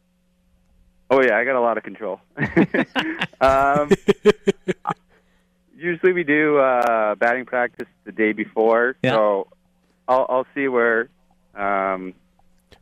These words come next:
Speaker 1: where my, uh, my skills lay, and, uh, you know, I'm, I'm not too, uh, much of a selfish manager, so, um, you know, if I have to be at the top of the order, the bottom order, that, that's all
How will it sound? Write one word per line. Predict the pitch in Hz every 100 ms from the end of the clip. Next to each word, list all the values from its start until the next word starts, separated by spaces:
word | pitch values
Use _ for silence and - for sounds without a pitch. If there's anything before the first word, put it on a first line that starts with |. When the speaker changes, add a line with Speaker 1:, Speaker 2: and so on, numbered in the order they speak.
| _ _ _
Speaker 1:
where | 104 104 101 -
my, | 107 104 101
uh, | 95 92 92 92 - _ _ _ _ _ _ _ _
my | 110 113 -
skills | 110 101
lay, | 98 98 98
and, | 95 92
uh, | 95 92 92 95 - _ _
you | 110
know, | 113
I'm, | 113 127 135 131 - _ _ _ _ _ _ -
I'm | 127
not | 151 156 -
too, | 147 _ _ -
uh, | 117
much | 110 117
of | 113
a | 98
selfish | 120 120 143 131 131
manager, | 139 139 160 160 -
so, | 117 107 101 - -
um, | 104 101 98 101 - _ _ _ _ _ _ _ _ -
you |
know, | 110
if | 107
I | 113
have | 110 117
to | 107 104 -
be | 110
at | 101
the |
top | 117 120 120
of |
the | 117
order, | 120 113
the |
bottom | 101 101 107 110
order, | 110 113
that, | 104 98
that's | 104 101
all | 107